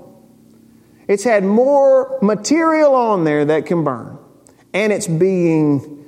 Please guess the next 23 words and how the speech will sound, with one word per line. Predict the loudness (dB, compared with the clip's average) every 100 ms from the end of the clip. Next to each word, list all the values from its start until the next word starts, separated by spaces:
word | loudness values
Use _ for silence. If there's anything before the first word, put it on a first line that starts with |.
| -20 _
tended. | -6 -4 -2 -4 -10 -16 -20 _ _ _ _ _ _ -6
It's | -4 -2
been | -2 0 0 0 0 0 -2 -10 -20 -20 _ _ _ _
stirred. | -10 -6 -2 -2 -2 -6 -10 -14 -18 -20 _ _ _ _ _ _ _ _ _ _
So | -4 -2
our | -2 -4
example | -4 -2 -2 0 0
as | 0
a |
Christian, | -2 -4 -4 -6 -8 -10 -20 -20 _ -6
the |
gift | -2 0 0 -2
of | -2
God | 0 0 0
has | -2
come. | -2 -2 0 0
We | 2 0
have | 0 0
been | 0 2 2 -2 -4 -14 -6
lit | 0 0 0 -2 -6 -18 -18 -20 _ _ -20 _ _ _ _ _ _ _ -6
on | -2 0
the | 0
inside. | -2 -4 -6 -8 -14